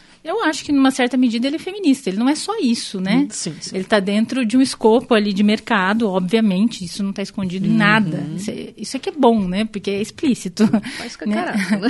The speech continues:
Speaker 1: <laughs> Então, mas eu acho que só, quando eu, o filme me ganhou no, no,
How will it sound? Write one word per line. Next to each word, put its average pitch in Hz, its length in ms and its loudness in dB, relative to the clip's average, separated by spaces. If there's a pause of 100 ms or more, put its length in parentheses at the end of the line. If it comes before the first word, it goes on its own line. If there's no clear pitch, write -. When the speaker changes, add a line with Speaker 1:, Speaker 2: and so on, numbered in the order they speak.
Speaker 1:
<laughs> 190 120 4
Então, 220 500 2 (540)
mas 208 300 2
eu 190 280 0
acho 202 280 0
que 240 260 -2
só, - 240 -4 (100)
quando 254 220 2
eu, 285 240 -2 (140)
o 202 200 -6
filme 254 240 0
me 311 140 0
ganhou 240 400 0
no, 392 80 -10 (140)
no, 254 160 0